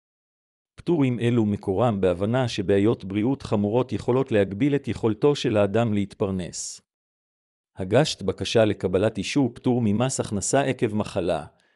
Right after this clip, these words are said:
יכולה להקל על הנטל הכספי על ידי הפחתה או ביטול של סכום מס ההכנסה שחייבים.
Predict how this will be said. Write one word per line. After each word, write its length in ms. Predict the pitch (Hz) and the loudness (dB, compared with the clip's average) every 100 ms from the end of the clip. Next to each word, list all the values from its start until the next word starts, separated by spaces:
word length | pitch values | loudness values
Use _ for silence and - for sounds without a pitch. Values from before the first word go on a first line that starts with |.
| _ - | _ -8
יכולה 380 | 95 - 107 147 | -6 -2 2 4
להקל 400 | 101 98 131 131 | 2 0 2 2
על 120 | 101 | 2
הנטל 340 | 104 135 117 | 2 0 0
הכספי 480 | 98 98 - - 135 | 0 -2 -6 -2 2
על 80 | 107 | 2
ידי 220 | 101 113 | 2 2
הפחתה 600 | 117 - 104 - 135 131 - - | 2 -2 -10 0 0 0 -4 -4
או 100 | 117 | -2
ביטול 360 | 104 - 139 | -2 0 -2
של 200 | 135 110 | 0 -2
סכום 440 | 95 - 139 135 120 | -2 -4 -2 0 0
מס 220 | 131 - | 0 0
ההכנסה 520 | 104 - 98 - 127 | -2 -2 -6 -2 -2
שחייבים. 720 | - 92 98 92 90 65 55 | -2 -4 -2 -2 -4 -12 -14